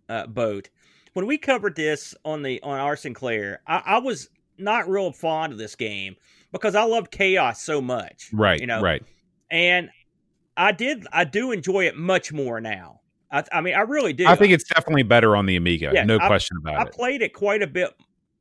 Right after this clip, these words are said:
Speaker 1: uh, this week, uh, on and off. I mean, again, there are some things I don't like. You know, the bar system to tell you your different, uh, you know, your, how much movement. What, I know
Speaker 2: Mm-hmm.
Speaker 1: why it's there because those bars are gonna change, and they wanted a way to show you, uh,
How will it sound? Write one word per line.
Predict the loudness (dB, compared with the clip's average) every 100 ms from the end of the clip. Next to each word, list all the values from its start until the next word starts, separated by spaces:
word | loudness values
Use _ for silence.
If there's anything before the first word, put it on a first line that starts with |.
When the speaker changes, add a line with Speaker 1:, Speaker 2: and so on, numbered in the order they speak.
| -6
Speaker 1:
uh, | -2 -2
this | -2 -8 -8
week, | -6 -6 -8 -16 _ _ _ _ -8
uh, | -4 -4 -6
on | -6 -6
and | -2
off. | -2 -2 -4 -10
I | -8
mean, | -4
again, | -2 -2 0
there | 0
are | -2
some | -4 -6
things | -2
I | -2
don't | 0 0 0
like. | -2 -2 -2 -4
You | 0
know, | 0
the | 0
bar | 0 2 4 2
system | 2 2 0 0 -10
to |
tell | -6 -4 -4
you | -4
your | -6
different, | -4 -4 -4 -8 -10 _
uh, | -6 -4 -6 -10 _ _ _ _ _ _ _
you | -6
know, | -4
your, | -2 -4
how | -2 -4
much | -4 -4
movement. | -2 -2 -4 -4
What, | 0
I | 2
know | 2 0
Speaker 2:
Mm-hmm. | 2
Speaker 1:
why | 4 4 2
it's | 0
there | -2 -2 -2
because | -4 -6
those | -6 -6
bars | -2 -2 -2 -4
are |
gonna | -6 -4
change, | -2 0 -2 -6
and | -6
they | -4
wanted | -4 -4
a | -2
way | -2
to | -2
show | -4 -4
you, | -2 -4 -6 -10 _ _ _ _
uh, | -4 -2 -2